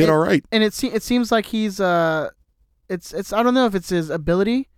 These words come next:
Speaker 2: I think it, I think a lot of it has to do with his, uh, mentality.
Speaker 1: Yeah. 'Cause he can, he can play. I like his game. I like his game. I just think two seventy is a lot to pay for it.
Speaker 2: I didn't know that. Whew,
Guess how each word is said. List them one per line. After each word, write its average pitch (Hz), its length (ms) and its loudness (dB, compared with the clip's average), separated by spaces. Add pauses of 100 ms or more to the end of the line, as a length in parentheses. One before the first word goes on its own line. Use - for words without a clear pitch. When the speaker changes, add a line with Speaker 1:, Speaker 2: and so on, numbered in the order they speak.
(500)
Speaker 2:
I 165 100 -2
think 165 180 -2
it, 151 120 -2
I 165 120 -4
think 160 180 -6
a 151 60 -4
lot 151 160 -2
of 151 80 -4
it 151 100 -4
has 147 140 -8
to 147 60 -14
do 147 120 -4
with 147 160 -6
his, 139 180 -8
uh, 139 140 -6
mentality. 139 760 -10
Speaker 1:
Yeah. - 160 -14 (540)
'Cause 180 120 2
he 269 100 2
can, 277 200 0
he 165 100 4
can 233 160 2
play. 180 180 -2
I - 80 0
like 226 200 2
his 120 100 -2
game. 160 380 -2 (420)
I 127 40 -2
like 151 320 0
his 95 120 0
game. 143 280 0
I 113 80 -2
just 117 140 -6
think 120 120 0
two 131 140 0
seventy 107 280 0
is 85 80 -4
a 95 40 -4
lot 98 200 -2
to - 60 -10
pay 120 160 0
for 71 220 -10
it. - 160 -20
Speaker 2:
I - 120 -14
didn't 143 140 -6
know 135 60 -8
that. 143 220 -10
Whew, 277 220 0